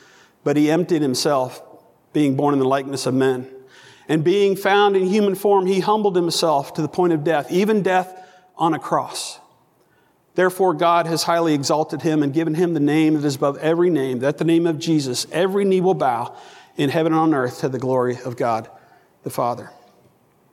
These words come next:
That's what Matt did. Matt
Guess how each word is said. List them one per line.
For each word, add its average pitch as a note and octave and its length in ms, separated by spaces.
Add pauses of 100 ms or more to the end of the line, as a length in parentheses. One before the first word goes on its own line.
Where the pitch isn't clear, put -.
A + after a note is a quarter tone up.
(1120)
That's G#3+ 200
what G#3 160
Matt F3+ 280
did. B2 300 (1900)
Matt G3 320